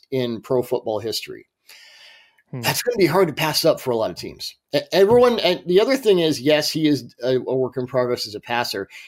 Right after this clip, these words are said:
Speaker 1: He improved as the season went along. I've written
Speaker 2: Mm-hmm.
Speaker 1: about that. The tape shows it. So, yeah, I'm not, I'm not anti Anthony Richardson for any team.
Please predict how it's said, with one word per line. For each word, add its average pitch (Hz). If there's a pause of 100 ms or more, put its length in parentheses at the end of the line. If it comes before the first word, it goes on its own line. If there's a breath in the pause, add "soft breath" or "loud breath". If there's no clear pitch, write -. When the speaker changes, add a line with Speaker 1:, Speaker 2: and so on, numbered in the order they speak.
Speaker 1:
He 226
improved 269
as 156
the 143
season 143
went 107
along. 95 (280)
I've 120
written 160
Speaker 2:
Mm-hmm. 104
Speaker 1:
about -
that. - (240)
The 104
tape 180
shows 143
it. -
So, 104 (540 soft breath)
yeah, 131
I'm 139
not, 165
I'm 151
not 160
anti 135 (120)
Anthony 123
Richardson 120
for -
any 123
team. 190